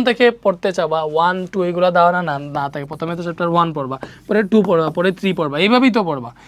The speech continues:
সিলেবাস সিরিয়াল ওয়াইজই পড়বা। যদি এক আর দুই পড়া থাকে, তাহলে তিন শুরু করো। মনে করো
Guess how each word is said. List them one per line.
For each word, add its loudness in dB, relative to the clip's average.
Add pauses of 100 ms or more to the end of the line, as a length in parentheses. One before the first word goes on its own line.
(260)
সিলেবাস 2 (100)
সিরিয়াল 4
ওয়াইজই 2
পড়বা। -6 (320)
যদি 6 (120)
এক 0
আর 4
দুই 6 (100)
পড়া 6
থাকে, 2
তাহলে 2
তিন 6 (100)
শুরু 0
করো। -2 (520)
মনে 6
করো 4